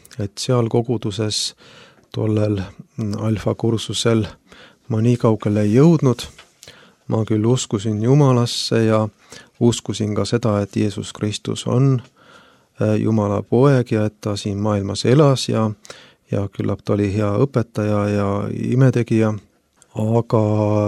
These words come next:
aga nii huvitav, kui see ka ei ole, jah, et, eh, vaatamata kõigile pingutustele, ajupingutustele, <laughs> ma selle usuni ei jõudnud, et ma nägin küll, et,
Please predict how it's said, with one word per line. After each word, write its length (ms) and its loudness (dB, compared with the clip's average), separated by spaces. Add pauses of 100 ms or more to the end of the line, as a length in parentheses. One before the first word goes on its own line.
(960)
aga 240 -8
nii 160 0
huvitav, 400 0
kui 160 -8
see 160 -10
ka 80 -4
ei 80 0
ole, 300 4
jah, 180 -4
et, 320 -6
eh, 140 -2 (580)
vaatamata 920 -4
kõigile 400 -2
pingutustele, 880 -4 (560)
ajupingutustele, 1160 2 (640)
<laughs> 280 -6
ma 100 -2
selle 320 -2
usuni 400 -2
ei 140 0
jõudnud, 420 2
et 160 -10
ma 140 0
nägin 320 2
küll, 180 2
et, 240 -4